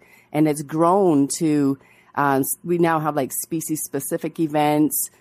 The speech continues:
Uh, we have weekends away. We do a bass tournament, fly fishing, ice fishing. So now we're doing year-round events. And it's, it's somewhat similar to the Wisconsin Women Fish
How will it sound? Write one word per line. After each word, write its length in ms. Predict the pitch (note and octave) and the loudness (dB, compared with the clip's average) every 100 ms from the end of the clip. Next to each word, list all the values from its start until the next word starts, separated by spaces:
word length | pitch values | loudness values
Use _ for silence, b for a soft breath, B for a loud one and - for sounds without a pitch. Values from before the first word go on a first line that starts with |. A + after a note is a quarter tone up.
| b b | b b
Uh, 220 | D3 D3 C#3 | -2 0 0
we 100 | D#3 | 0
have 180 | D#3 C#3 | 0 0
weekends 420 | D#3 E3+ D3 C#3+ | 0 2 2 2
away. 360 | C#3+ C#3+ D3 | 2 2 2
We 120 | C#3+ C#3 | 2 0
do 140 | D3 | 0
a 60 | C3 | 0
bass 380 | C3+ C#3 D3 | 0 0 -2
tournament, 600 | - - D3+ C#3+ C#3 C#3+ - | -4 -2 2 4 4 2 0
fly 300 | D3 C#3 C#3+ | 0 0 0
fishing, 360 | D3+ C#3+ C#3 B2+ | -4 -4 -4 0
ice 240 | C3 - | -2 -2
fishing. 320 | C#3 C3+ C#3 | -4 -4 -4
So 160 | C3 C#3 | -4 -2
now 240 | D3 F3+ | 2 2
we're 80 | G#3+ | 2
doing 300 | E3+ D#3 D3 | 0 2 2
year-round 560 | C#3 D3 C#3 C3+ C3+ C3+ | 2 2 2 0 0 -2
events. 400 | C3 A2 G#2+ - | -2 -4 -4 -2
And 100 | F3+ | -2
it's, 220 | G3+ - | -2 -4
it's 320 | - G#3+ - - | -4 -4 -4 -2
somewhat 260 | C#4+ D4 B3 - | 0 2 0 2
similar 360 | E3+ D#3 D3+ | 2 4 2
to 160 | D3+ E3 | 2 -2
the 100 | D3 | 0
Wisconsin 580 | C3+ - C3+ B2 C#3 B2+ | -2 0 -2 -2 -2 0
Women 280 | B2+ B2 | 0 0
Fish 400 | B2 F#2 A#2+ - | -2 -6 -6 -10